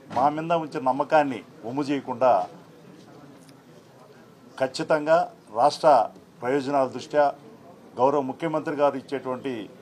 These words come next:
సలహాలు, సూచనల మేరకు మేము ఖచ్చితంగా ఆయన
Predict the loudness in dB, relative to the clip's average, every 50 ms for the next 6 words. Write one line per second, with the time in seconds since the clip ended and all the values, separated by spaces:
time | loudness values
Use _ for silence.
0 | -20 -20 -20 -20 -20 -20 -20 -20 -20 -20 -18 -2 2 2 4 6 6 6 6 6
1 | 4 -2 -6 -6 -8 -6 -4 -2 -2 -2 -2 -2 -2 -2 -4 -4 -4 -6 -6 -4
2 | -4 -4 -4 -4 -6 -6 -8 -12 -16 -20 -20 -20 -20 -10 -6 -6 -4 -4 -4 -2
3 | 0 0 0 2 2 0 0 0 -4 -8 -4 -2 -2 -2 -2 -2 -2